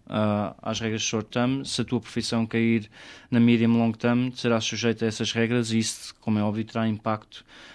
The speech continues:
no, no teu objetivo de te auto-sponsorizares, mas, ahm, eu digo-te já que a imigração está em cima desse, desse tipo de negócios que são abertos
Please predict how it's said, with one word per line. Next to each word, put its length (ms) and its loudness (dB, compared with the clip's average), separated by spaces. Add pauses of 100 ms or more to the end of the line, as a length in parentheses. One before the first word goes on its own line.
(100)
no, 240 4
no 80 4
teu 160 4
objetivo 640 0
de 280 0
te 280 0
auto-sponsorizares, 1160 0
mas, 500 2 (380)
ahm, 540 2 (100)
eu 100 -2
digo-te 340 -4
já 140 4
que 380 0 (240)
a 20 -2
imigração 800 0 (340)
está 160 0
em 80 4
cima 320 4
desse, 720 0 (100)
desse 380 -4
tipo 260 -6
de 220 0
negócios 560 0
que 80 -8
são 180 0
abertos 600 -4